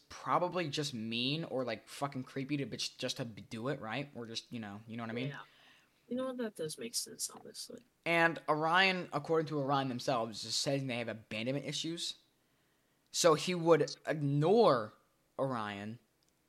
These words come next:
Speaker 1: when having, like, the worst of their time. So he would swoop in to save Orion, which is really, really fucked up. And he would yell at her,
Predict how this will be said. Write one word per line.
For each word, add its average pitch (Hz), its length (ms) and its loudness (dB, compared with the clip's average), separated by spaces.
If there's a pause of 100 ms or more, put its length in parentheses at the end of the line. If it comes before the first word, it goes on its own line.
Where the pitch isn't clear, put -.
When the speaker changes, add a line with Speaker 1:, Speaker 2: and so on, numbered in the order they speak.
(400)
Speaker 1:
when 135 120 -2
having, 147 240 2
like, 135 160 0
the 139 80 0
worst 135 280 -2
of - 20 -18
their 120 100 -2
time. 123 380 -2
So 147 120 -6
he 151 100 0
would 139 140 -2
swoop 151 300 0
in 143 160 -2
to - 80 -4
save 143 600 0 (1000)
Orion, 165 520 0 (220)
which 127 140 -6
is 127 120 2 (180)
really, 147 260 6 (220)
really 156 220 6
fucked 110 280 -4
up. 104 240 -6 (3000)
And 147 180 0
he 160 80 0
would 147 180 2
yell 147 220 8
at 156 80 6
her, 156 340 2